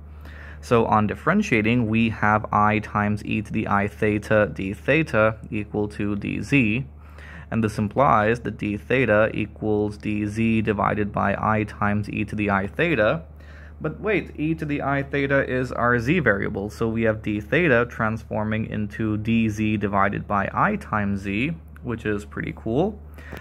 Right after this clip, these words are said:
But what about the limits of integration? Well, if you, if you take a look at this equation,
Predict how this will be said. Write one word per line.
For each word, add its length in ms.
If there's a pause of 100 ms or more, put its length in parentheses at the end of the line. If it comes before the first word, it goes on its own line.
(140)
But 300
what 160
about 320
the 380
limits 380
of 280
integration? 680 (1040)
Well, 280
if 160
you, 140 (180)
if 140
you 80
take 300
a 20
look 180
at 80
this 160
equation, 580